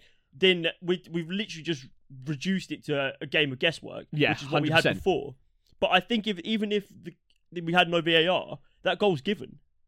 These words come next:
Speaker 1: I think that goal is given.
Speaker 2: Yeah, because it was given anyway. Yeah, I can see
Speaker 1: And
Speaker 2: what you mean.
Speaker 1: there'll be circumstances, and it's very easy to feel hard done by when it happens and you lose a game of this magnitude.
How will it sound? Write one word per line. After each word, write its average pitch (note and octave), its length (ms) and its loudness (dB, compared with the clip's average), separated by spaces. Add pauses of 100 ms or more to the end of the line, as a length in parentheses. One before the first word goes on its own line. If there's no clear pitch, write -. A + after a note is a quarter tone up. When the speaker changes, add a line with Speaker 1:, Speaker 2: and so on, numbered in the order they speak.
(2500)
Speaker 1:
I D#3 140 2
think G3 180 -6
that E3+ 120 4
goal F#3 180 4
is D3 80 -2
given. C3 340 -4 (500)
Speaker 2:
Yeah, E3 260 6
because C3+ 360 -2
it A#2+ 180 -8
was A#2+ 180 -10 (140)
given A#2 200 -4
anyway. A2 380 -6
Yeah, G2+ 220 -8
I G#2 60 -10
can - 80 -14
see F3+ 80 2
Speaker 1:
And E3 100 2
Speaker 2:
what - 80 -10
you F#3+ 80 -10
mean. F#3+ 100 -12
Speaker 1:
there'll G#3 160 4
be A3 220 -2
circumstances, F#3 800 -2
and C#3+ 80 -10
it's D#3+ 160 -14
very F3 220 -2
easy D3+ 320 -10
to - 60 -18
feel C3+ 120 -6
hard C#3+ 260 -2
done D3+ 220 0
by A#2 180 -2
when A#2 160 -6
it A#2 80 -10
happens C3+ 360 -6
and A#2+ 80 -10
you B2+ 100 -6
lose C#3 240 -2
a A#2 40 -14
game C3 140 -4
of A#2+ 60 -6
this A#2 120 -10
magnitude. C3+ 520 -10